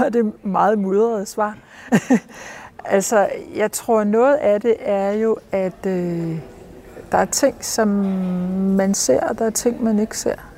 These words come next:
Altså, f-, tit så siger man, at der må, altså, hvis folk er meget anderledes, og ser andre meget anderledes ud, for eksempel, øh, måske taler dansk mindre godt, jamen, er det ikke ligesom en kilde til problemer? Og det vil sige, nej, faktisk ikke altid.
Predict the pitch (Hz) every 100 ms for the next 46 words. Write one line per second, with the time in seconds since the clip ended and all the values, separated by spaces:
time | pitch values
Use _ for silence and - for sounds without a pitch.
0 | - 226 202 - 196 185 185 185 180 -
1 | - - - 247 - 240 220 220 202 190
2 | 202 196 196 196 - 190 202 196 - 247
3 | 262 233 202 - 285 269 185 190 190 175
4 | - - - - - 233 - - 233 220
5 | 196 226 226 185 214 208 170 175 - 262
6 | - - - - - - - - - -
7 | - - - - 254 190 180 160 147 143
8 | 147 - - - - - - - - 196
9 | - - 196 - 190 - - - - 185
10 | 190 202 - 170 - - 180 175 175 190
11 | 220 226 220 220 214 214 185 180 - 190
12 | 208 - - 180 170 165 165 160 - 175
13 | - 185 - - - - - - 220 233
14 | - 214 220 - 226 214 - - 208 -
15 | - -